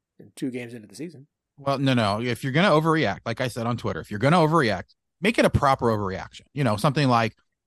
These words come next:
Speaker 2: Kansas going five and one to start the season and making their first ever appearance in the Big twelve championship game. Like,
Speaker 1: Andy's,
Speaker 2: saying that they're gonna
Speaker 1: Andy's
Speaker 2: go
Speaker 1: calling
Speaker 2: bowling
Speaker 1: it.
Speaker 2: this year.
Speaker 1: Andy's c-
Speaker 2: No, but,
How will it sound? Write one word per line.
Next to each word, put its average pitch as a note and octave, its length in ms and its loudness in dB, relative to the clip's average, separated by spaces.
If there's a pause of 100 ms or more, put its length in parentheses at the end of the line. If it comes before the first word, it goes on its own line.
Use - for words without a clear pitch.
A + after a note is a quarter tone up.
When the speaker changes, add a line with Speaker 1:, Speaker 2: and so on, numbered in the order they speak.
(140)
Speaker 2:
Kansas C#3+ 260 0
going B2 460 0
five C3+ 260 0
and A#2 100 -4
one A#2 140 -2
to A2 60 -6
start A#2+ 200 -8
the - 60 -18
season A#2 340 -2
and G#2+ 80 -2
making G#2+ 240 -4
their G#2+ 80 -2
first A2+ 240 -4
ever G#2 160 -2
appearance G2+ 300 -8
in A2+ 40 -8
the G#2 40 -6
Big A2+ 100 -6
twelve B2 140 -2
championship D3 380 -2
game. G#2 260 -12
Like, A#2+ 260 -2 (880)
Speaker 1:
Andy's, A3 300 4
Speaker 2:
saying A#3+ 140 8
that F#3+ 100 6
they're F3+ 100 2
gonna F3+ 120 6
Speaker 1:
Andy's B3+ 180 6
Speaker 2:
go G3+ 100 8
Speaker 1:
calling D4+ 200 10
Speaker 2:
bowling F#3+ 120 6
Speaker 1:
it. F3 40 2
Speaker 2:
this F3+ 180 -2
year. F#3+ 160 2
Speaker 1:
Andy's A#3 220 2
c- - 60 -10 (360)
Speaker 2:
No, G#3 200 -2
but, G#3 200 -2